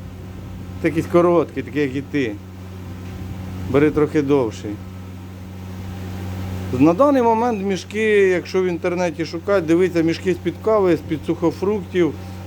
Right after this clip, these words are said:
е, ну або старий мішок, ляний мішок, там, крапивяний ще на них говорять. Ну і від плотності також залежить, і від самої ткані також колір.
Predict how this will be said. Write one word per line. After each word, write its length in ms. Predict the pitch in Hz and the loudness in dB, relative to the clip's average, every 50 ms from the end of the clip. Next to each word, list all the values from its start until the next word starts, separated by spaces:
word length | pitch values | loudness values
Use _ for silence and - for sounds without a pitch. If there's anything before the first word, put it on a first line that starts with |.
| - - - | -12 -6 -2
е, 500 | 135 127 127 127 127 127 127 123 123 120 120 117 - - - - - - - - - - - - | 0 0 2 2 2 2 2 2 0 -2 -2 -6 -8 -10 -10 -10 -10 -10 -10 -10 -12 -8 -2 0
ну 100 | 160 202 | 4 4
або 540 | 208 180 160 156 156 165 175 185 180 156 135 - - - - - - - - - | 6 6 4 4 4 4 4 4 4 2 0 -4 -10 -16 -16 -16 -16 -16 -4 2
старий 360 | - 160 165 170 180 180 170 | 4 4 6 6 6 6 6
мішок, 440 | 170 160 143 - - 160 156 147 135 - - - - - - - - - - - - - - 131 | 4 2 2 2 2 2 2 2 0 -4 -10 -16 -16 -16 -16 -16 -16 -16 -16 -16 -16 -12 -4 0
ляний 500 | 131 139 151 151 160 175 196 196 196 190 | 2 4 6 6 6 4 4 2 2 2
мішок, 480 | 180 175 165 135 - 175 170 165 156 - - | 2 0 0 0 0 2 2 2 2 0 -2
там, 260 | - 139 135 127 120 113 110 - - - - - - - - - | -2 -2 -2 -2 -4 -6 -10 -12 -14 -14 -14 -14 -14 -14 -6 -2
крапивяний 600 | 131 135 131 - 180 190 190 180 165 156 156 139 | -2 -2 0 4 4 4 4 6 4 4 2 2
ще 180 | - - 151 | 0 0 0
на 120 | 143 143 139 | 0 2 2
них 200 | 139 139 127 123 | 0 0 -2 -2
говорять. 500 | 131 135 135 135 135 131 120 120 117 110 - - - - - - - - - - - - - - - - | -2 0 0 0 0 0 0 -2 -2 -4 -6 -10 -12 -12 -12 -12 -12 -12 -12 -12 -12 -12 -12 -12 -6 0
Ну 120 | 226 220 | 2 4
і 160 | 208 196 190 185 | 4 4 4 4
від 180 | 180 185 160 | 2 0 0
плотності 680 | - - 190 208 208 202 180 190 196 170 - - 170 | -2 0 4 6 6 6 4 2 -2 -4 -2 -4 -6
також 380 | 160 - 175 165 143 151 151 135 | -2 0 0 0 0 0 -2 0
залежить, 540 | 131 143 147 147 147 143 135 127 131 123 117 - - - - - - - - - - - - - - - - - - - - - | 0 0 0 2 2 2 0 0 -2 -4 -4 -8 -12 -14 -14 -14 -14 -14 -14 -16 -16 -16 -16 -16 -16 -16 -14 -14 -14 -10 -2 2
і 100 | 139 147 | 4 4
від 180 | 151 147 143 | 4 4 4
самої 400 | - 156 156 160 160 156 151 147 | 2 2 4 4 4 4 4 2
ткані 420 | 139 - - 160 151 151 143 135 127 - | 0 -2 0 0 2 2 2 0 0 -2
також 280 | 143 135 117 127 123 120 - - | -4 -4 -4 -4 -6 -8 -4 -2
колір. 300 | 139 135 120 113 110 | -2 0 0 0 -2